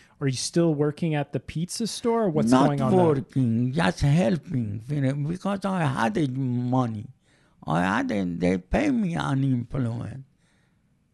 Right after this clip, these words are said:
Speaker 1: Okay.
Speaker 2: And still they pay me unemployment.
Speaker 1: So what were you doing with your time then?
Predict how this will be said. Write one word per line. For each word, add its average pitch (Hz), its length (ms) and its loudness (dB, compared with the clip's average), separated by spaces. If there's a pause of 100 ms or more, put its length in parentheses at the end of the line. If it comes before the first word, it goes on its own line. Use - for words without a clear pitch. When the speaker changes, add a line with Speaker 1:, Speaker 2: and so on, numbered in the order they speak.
(100)
Speaker 1:
Okay. 127 500 -4
Speaker 2:
And 143 120 0
still 339 340 0
they 247 180 2
pay 220 260 0
me 214 240 2
unemployment. 123 800 -4
Speaker 1:
So 151 180 2
what 156 260 0
were 175 80 2 (120)
you 151 60 2
doing 147 360 0
with 123 180 -4
your 117 100 -4
time 135 460 -4
then? 101 280 -16